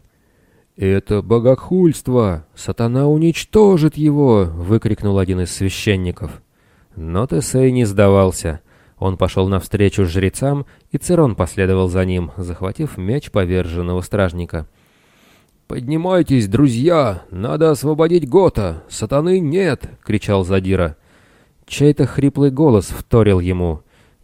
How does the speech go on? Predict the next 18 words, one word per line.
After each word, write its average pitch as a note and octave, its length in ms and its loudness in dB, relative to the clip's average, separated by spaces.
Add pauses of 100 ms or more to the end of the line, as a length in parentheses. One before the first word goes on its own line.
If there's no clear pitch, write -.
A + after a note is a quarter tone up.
Клич F#2 360 -4
прошёл F2 400 -2
по - 80 -4
рядам F2+ 320 0
рабов G2 340 0
и A#2+ 60 -2
перешёл A#2 400 0
в - 100 -10
сплошной G2 720 0
рёв. E2+ 420 -2 (240)
Рабы G2 500 2
нападали G2 540 2
на F#2+ 160 0
стражников, A2+ 880 0
душа G#2+ 500 -2
их C#3 240 0
своими G2 500 0
цепями. F2+ 680 -2